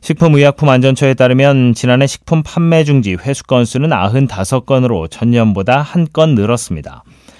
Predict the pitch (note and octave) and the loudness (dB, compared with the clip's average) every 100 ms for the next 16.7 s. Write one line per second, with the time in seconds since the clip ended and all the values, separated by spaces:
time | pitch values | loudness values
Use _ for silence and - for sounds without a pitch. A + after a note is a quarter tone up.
0 | _ _ _ - D#3 E3+ D3 A#2 B2+ B2+ | _ _ _ -8 -2 0 2 2 2 2
1 | B2 C3+ D#3+ C3 G2 F#2 D#3 D#3 F3 - | 2 2 2 2 0 -2 -4 0 -2 0
2 | C#3 F2+ D2+ D#2 A#2+ A#2+ C#3+ B2+ B2 B2 | -4 -2 -8 -6 -4 -2 0 0 2 4
3 | A#2+ A#2+ - B2+ A#2+ C#3+ B2 G2 F#2 - | 2 0 -2 0 0 0 0 -2 -4 -6
4 | A2+ - C#3+ B2 G2+ G#2+ B2 C3 - C3 | -6 0 -2 -2 -4 -2 0 -2 -2 -2
5 | C#3+ A#2+ G#2+ A#2 - F#2 A#2+ A2+ A#2+ A#2+ | 0 0 0 -2 -8 -6 -6 -2 0 0
6 | D3+ - A#2+ A#2+ F#2+ F2 G2+ G#2+ G2 C#2 | -2 -4 -4 -2 -4 -4 -4 -2 -2 -6
7 | - - - - _ - A2+ C3 B2+ C3+ | -16 -20 -20 -20 _ 0 2 2 2 0
8 | B2 B2 A#2 G#2+ G#2 F#2+ G#2 C#3+ E3+ - | 0 2 2 0 0 -2 -4 -2 -4 -8
9 | F#2+ - C3+ C#3+ A#2+ D#2+ - A#2 - C3+ | -8 -4 -2 0 0 -2 -6 -10 -6 -2
10 | B2+ C#3+ E3 - D3 - C#2+ C#2 - _ | 2 2 0 -2 -8 -8 -12 -14 -20 _
11 | _ - - - - - B2 D3+ D3+ C#3+ | _ -20 -20 -20 -20 -2 0 2 2 0
12 | D3+ B2+ - D#3 D3 - D3 C#3+ D#3 C#3 | 2 0 0 0 0 -2 -2 0 2 2
13 | B2 A#2+ G#2 C3 B2 C3+ D3+ - A#2 B2+ | 2 2 0 0 0 0 0 -2 -2 0
14 | C3 F#2+ G#2 B2+ A#2+ G2+ G2+ G#2+ - G#2+ | 2 2 2 0 0 -4 -4 -6 -4 -6
15 | - C3 C#3+ C#3 A#2+ - D#3+ D3 - A2 | -4 0 0 -2 -6 -4 -4 -4 -4 -4
16 | A2+ - - - A#2+ G2 | -4 -6 -14 -4 -2 -2